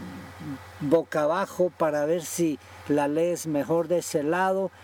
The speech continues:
y la volteas otra vez y analizas las palabras, porque es tu carta de amor. Bien,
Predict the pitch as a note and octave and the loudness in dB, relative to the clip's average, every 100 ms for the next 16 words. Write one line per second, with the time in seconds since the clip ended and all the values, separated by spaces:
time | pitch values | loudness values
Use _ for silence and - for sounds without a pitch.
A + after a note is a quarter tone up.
0 | - D3+ D#3 D#3 D3 C#3 C#3+ C#3+ - F#3+ | -2 0 4 4 2 0 0 -2 2 4
1 | F#3 F3 D#3+ - F3 - D#3 D3+ F3 F#3+ | 4 4 0 0 0 2 2 2 2 0
2 | - - - - D3 D#3 D3 C#3+ D3 F3 | -4 -10 -14 0 2 2 2 0 0 0
3 | - D#3+ C#3 B2+ - - C#3 F3 G3 G3 | 0 0 0 -4 -2 0 2 4 2 2
4 | F#3 F3 - - - - E3 F3 D#3+ - | 0 -2 -6 -16 -18 2 4 4 2 2
5 | E3 E3+ G3+ A3+ - - C4 - F3 E3 | 2 4 2 0 0 2 0 2 0 0
6 | E3+ F3 F3 G3 G#3 C4 D4+ C4 - - | 0 2 4 2 2 2 2 -2 -8 -18
7 | - - - - - - - - - - | -20 -20 -18 -18 -18 -18 -18 -18 -18 -18
8 | - - - - - - - - A2 B2+ | -18 -18 -18 -18 -18 -18 -14 -6 0 2
9 | B2+ A2+ | 0 -2